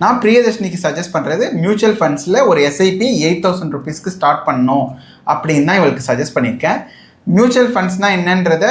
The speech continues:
நான் டீட்டெயிலா இந்த வீடியோலயே உங்களுக்கு சொல்லிடுறேன். So நிறைய பேர் வந்து "மியூச்சுவல் ஃபண்ட்ஸ்னா என்னன்னு தெரியல ப்ரோ, கொஞ்சம் டீட்டெயிலா எக்ஸ்பிளைன் பண்ணுங்கன்னு" சொல்றீங்க.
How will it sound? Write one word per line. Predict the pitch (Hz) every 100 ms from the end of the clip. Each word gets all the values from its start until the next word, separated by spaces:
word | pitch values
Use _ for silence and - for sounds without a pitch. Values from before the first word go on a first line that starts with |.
| 269 170
நான் | 143 156
டீட்டெயிலா | 196 190 190 196
இந்த | 156
வீடியோலயே | 156 165 185
உங்களுக்கு | 185 143 -
சொல்லிடுறேன். | 143 156 131 156 247 -
So | 175 - 175
நிறைய | 185 247 240
பேர் | 320 220
வந்து | 214 196
"மியூச்சுவல் | 208 214 180
ஃபண்ட்ஸ்னா | 170 190 170
என்னன்னு | 160 175 170
தெரியல | 160 175 156 143
ப்ரோ, | 151 147 -
கொஞ்சம் | 139 135 131
டீட்டெயிலா | 180 185 170
எக்ஸ்பிளைன் | 156 160
பண்ணுங்கன்னு" | 151 135 143
சொல்றீங்க. | 135 123 123